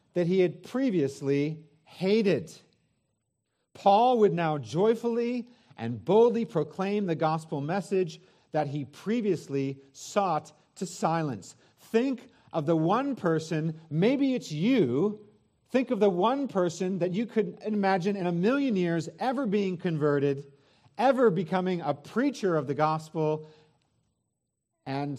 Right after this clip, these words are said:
if you were living in this day, you would have thought of the Apostle Paul. But perhaps there's someone you're thinking of. No one is beyond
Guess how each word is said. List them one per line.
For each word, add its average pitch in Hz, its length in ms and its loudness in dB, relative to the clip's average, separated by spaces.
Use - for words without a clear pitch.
if 120 140 -18
you 131 120 -8
were 127 120 -4
living 143 280 -2
in 135 80 -2
this 208 160 -2
day, 123 200 -4
you 120 140 -4
would 120 80 -4
have 131 100 -12
thought 110 180 -8
of 104 120 -12
the 101 60 -12
Apostle 92 380 -20
Paul. 120 480 -6
But 139 100 -20
perhaps 110 360 -14
there's 120 140 -14
someone 143 240 -8
you're 214 180 -4
thinking 127 380 -12
of. 82 140 -16
No 220 220 4
one 151 220 4
is 147 120 -4
beyond 147 680 -4